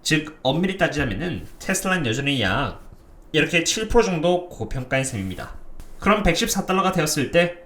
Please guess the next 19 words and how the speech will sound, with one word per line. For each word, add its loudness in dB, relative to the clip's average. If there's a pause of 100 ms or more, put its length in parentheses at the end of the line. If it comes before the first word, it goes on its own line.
(120)
투자를 0
하면 0
되지 -4
않느냐라고 -2
생각할 -4
수도 -6
있는데, -4 (360)
투자가 2
그렇게 -2
간단한 -4
것은 -4
아닙니다. -6 (500)
아까 4
보셨듯이 -2 (340)
에스앤피 4
오백은 4
지금 -2
저평가가 -2
아닙니다. -4